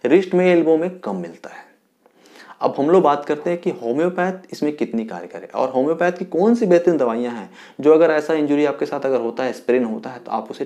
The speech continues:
ठीक कर सकते हैं। तो दोस्तों, सबसे पहले जो इसमें आती है मेडिसिन, वो है अर्निका। अर्निका, किसी भी तरह का अगर मैकेनिकल इंजरी हुआ है, खिंचाव हो गया है, स्प्रेन है, स्ट्रेन है, ऐसे कंडीशन में अगर उस जगह पर पेन है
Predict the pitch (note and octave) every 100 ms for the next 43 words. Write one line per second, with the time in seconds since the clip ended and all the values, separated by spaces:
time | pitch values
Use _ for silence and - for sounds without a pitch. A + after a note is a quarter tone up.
0 | - G2+ - - F#2 - F2+ - - -
1 | - A#2+ A2+ E3 G3 F3 D#3 F#3+ F3+ E3+
2 | E3+ E3 D#3+ D#3 D3+ C3 C3+ C3+ C3 C3
3 | A#2+ A#2 A#2+ A#2 C3+ C3+ C3+ C#3+ D3+ -
4 | G#2+ G2 F#2 F#2+ - _ _ _ _ _
5 | _ _ _ _ _ _ _ A#2+ C3+ E3
6 | F3+ B2 - - - - - F3 F3+ A3+
7 | A3 A3 F3 F3 F3 E3 E3 B2 A#2 C#3
8 | D3 D#3+ D#3 B2+ A2+ A#2 G#2+ G2+ G#2+ F2+
9 | F#2+ - C3+ C#3+ C3+ C3 B2 A2+ A#2 A#2
10 | A#2+ - - C3 C3 A2+ A#2 A#2+ A#2 -
11 | - C3+ C3+ G#2+ A2+ A#2 - - - -
12 | C#3 D3 F3+ C3 B2+ B2 C3 B2+ C3 C3
13 | B2+ C3 A#2 B2 B2 A2+ A2 G#2 G#2+ A2+
14 | -